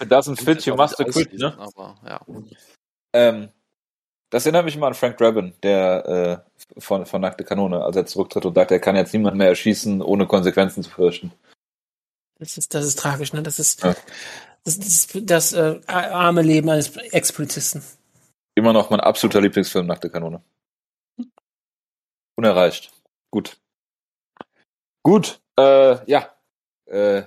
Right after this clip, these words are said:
Speaker 1: Geburtstage waren jetzt abgeschlossen, oder?
Speaker 3: Ja.
Speaker 1: Äh, perfekt. Jonas, äh, Co-Main Event, oder Wutke, willst du, willst du anfangen?
Speaker 3: Nein.
Speaker 1: Weil Jonas wird, äh,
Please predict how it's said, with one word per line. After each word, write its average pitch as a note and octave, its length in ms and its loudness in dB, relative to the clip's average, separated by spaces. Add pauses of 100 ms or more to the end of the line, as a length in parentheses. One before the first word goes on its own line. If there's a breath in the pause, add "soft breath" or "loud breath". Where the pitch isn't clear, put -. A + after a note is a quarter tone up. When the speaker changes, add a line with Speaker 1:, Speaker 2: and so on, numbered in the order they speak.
(200)
Speaker 1:
Geburtstage C3 540 2
waren C#3+ 140 2
jetzt E3+ 120 -8
abgeschlossen, E3+ 540 -6
oder? C#3+ 300 -4
Speaker 3:
Ja. D3 60 0 (300)
Speaker 1:
Äh, C3+ 60 -14 (640)
perfekt. - 440 -6 (520)
Jonas, F3 520 2
äh, A2+ 400 4
Co-Main B3 380 2
Event, G#2 300 2
oder A2 220 4
Wutke, A2 260 -6
willst G2 160 -6
du, F#2+ 220 -10
willst F#2+ 200 -12
du C2+ 60 -2
anfangen? E3 400 -10 (380)
Speaker 3:
Nein. E3 100 2
Speaker 1:
Weil - 100 0
Jonas - 380 -6
wird, G#2 320 0
äh, G2+ 280 2